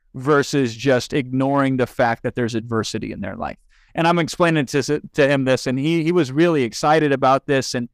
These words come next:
the ideas of how he could go and apply this. But now think of this as a business model. Um, if you were the copywriter who only did indoctrination sequences and nothing more,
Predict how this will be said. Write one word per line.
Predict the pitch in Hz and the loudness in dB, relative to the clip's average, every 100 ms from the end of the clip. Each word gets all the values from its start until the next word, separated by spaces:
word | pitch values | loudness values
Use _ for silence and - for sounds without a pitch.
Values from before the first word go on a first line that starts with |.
| _ _ | _ _
the | 147 | 0
ideas | 139 135 147 135 | 2 2 0 0
of | 139 | 0
how | 139 135 | 2 0
he | |
could | 127 123 | 0 -6
go | 120 113 | -6 -8
and | |
apply | - 180 180 | -2 4 4
this. | 117 80 - _ _ | 4 -4 -10 _ _
But | 165 | 0
now | 175 160 | 2 2
think | 202 | 2
of | 175 | 2
this | 151 - | 2 0
as | 120 | -4
a | |
business | 117 170 - - - | 0 0 0 -8 -6
model. | 117 104 - - _ _ _ _ | -4 -4 -6 -18 _ _ _ _
Um, | 131 123 113 - _ _ _ _ _ | 2 4 2 -2 _ _ _ _ _
if | 151 147 | 0 0
you | 143 170 285 | 2 2 4
were | 254 202 - | 4 4 0
the | 143 139 | -2 -2
copywriter | - - 233 - 139 120 95 87 - - _ _ _ _ | -2 0 0 2 0 2 0 -2 -10 -20 _ _ _ _
who | - 147 - _ | -8 -6 -6 _
only | 185 247 294 262 214 180 | 2 4 4 4 2 2
did | 175 160 | 2 2
indoctrination | 147 143 147 - 139 139 143 123 110 | 2 4 4 2 0 2 0 -2 -4
sequences | - 110 107 101 - 85 | -4 -4 -6 -6 -4 -6
and | - 120 127 | -4 -4 0
nothing | 165 156 143 120 | 2 2 0 0
more, | 113 92 | 0 -4